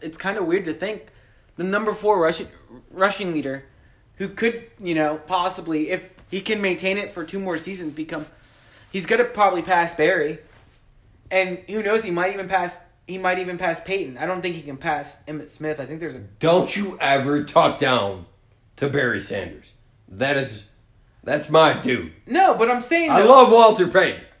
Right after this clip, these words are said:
Speaker 2: but Barry Sanders is my dude.
Speaker 1: It's just crazy to think, though, that, that Frank Gore can pass him. Because I would have never thought
Speaker 2: He's not
Speaker 1: until
Speaker 2: going, no, he, for touches, he will.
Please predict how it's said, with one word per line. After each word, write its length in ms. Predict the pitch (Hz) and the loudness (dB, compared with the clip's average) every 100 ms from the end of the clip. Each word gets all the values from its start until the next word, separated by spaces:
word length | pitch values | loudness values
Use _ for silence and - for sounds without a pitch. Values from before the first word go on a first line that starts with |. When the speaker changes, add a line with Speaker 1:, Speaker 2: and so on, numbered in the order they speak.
| _ | _
Speaker 2:
but 220 | - - - | -14 -8 -2
Barry 260 | 151 156 | 2 2
Sanders 480 | 147 156 143 139 117 | 2 0 0 -2 -4
is 260 | 110 87 - | -8 -12 -10
my 400 | 135 165 185 131 | 0 4 6 4
dude. 200 | 160 202 | 0 -2
Speaker 1:
It's 180 | 214 - | -2 -2
just 200 | 285 - | -4 0
crazy 360 | 226 247 247 | 2 2 0
to 100 | 233 | -6
think, 260 | 226 269 339 | -4 -4 -4
though, 120 | 202 | -4
that, 340 | 156 156 - _ _ _ _ _ _ | -4 -6 -10 _ _ _ _ _ _
that 240 | 214 202 - | -4 -4 -4
Frank 340 | - 214 226 | -2 -2 -2
Gore 300 | 214 226 233 - | 2 4 4 0
can 160 | 190 | -8
pass 380 | 175 185 240 - | -2 0 0 -2
him. 100 | - - _ - | -10 -16 _ -20
Because 220 | 185 196 | -6 2
I 120 | 202 | 4
would 120 | 285 | 4
have 120 | 262 190 | 2 0
never 220 | 185 180 | 0 -2
thought 180 | - 220 | 4 6
Speaker 2:
He's 60 | 233 | 8
not 180 | 247 220 | 8 10
Speaker 1:
until 240 | 240 226 | 8 8
Speaker 2:
going, 100 | 208 | 6
no, 340 | 240 269 185 | 8 8 6
he, 340 | - - - - _ _ _ _ _ - 147 | 2 -2 -6 -18 _ _ _ _ _ -18 -16
for 300 | 110 151 120 | -8 -6 -6
touches, 640 | - - 254 254 160 120 - | 2 8 8 8 0 -2 -2
he 140 | 127 | -2
will. 400 | 107 104 90 - | -2 -4 -6 -12